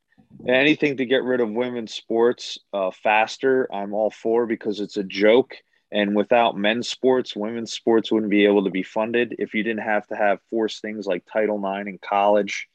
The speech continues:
and all that other stuff, you wouldn't even have women's sports. So again, uh, you know, why have a woman do something that a man can do better?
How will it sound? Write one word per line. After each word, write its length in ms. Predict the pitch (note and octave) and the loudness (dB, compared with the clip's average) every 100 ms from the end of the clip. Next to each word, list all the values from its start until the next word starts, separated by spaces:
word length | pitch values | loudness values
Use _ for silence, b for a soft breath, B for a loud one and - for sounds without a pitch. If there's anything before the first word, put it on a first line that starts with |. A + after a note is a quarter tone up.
| _ _ - | _ _ -4
and 80 | |
all 160 | G2 G2+ | 2 4
that 140 | G2 | 4
other 160 | G2+ G2+ | 2 0
stuff, 440 | - - G2+ G2 | -4 -4 -2 -2
you 100 | G#2 | -4
wouldn't 160 | G#2 A2 | -4 -4
even 180 | G#2 G#2 | -6 -4
have 220 | G#2+ G2+ | -4 -4
women's 260 | F#2+ F#2+ - | -6 -10 -10
sports. 320 | G#2+ G2 - | -4 -4 0
So 220 | C3 B2 - B B B | 2 2 0 B B B
again, 520 | C3 B2+ D#3 D#3 D#3 - | -4 0 2 0 -4 -8
uh, 520 | A#2+ A2+ G#2+ G2+ G2+ - | -6 -2 -2 -2 -6 -10
you 180 | B2+ | -10
know, 140 | A2 G2+ | -4 -4
why 440 | G#2 B2+ C3+ C3+ | -2 -2 -2 -2
have 220 | C3 C3 | -2 -2
a 40 | A#2+ | -2
woman 360 | A2 C3 B2 | -4 -4 -6
do 120 | A2+ A2 | -4 -6
something 440 | - A2+ G#2 G#2+ | -4 -6 -4 -2
that 120 | G2+ | 0
a 60 | G2 | 0
man 280 | G2+ G#2 G2+ | 0 -2 -2
can 160 | G#2 | -6
do 140 | F#2+ F#2 | -4 -2
better? 380 | F#2+ F2 E2+ | 0 0 -2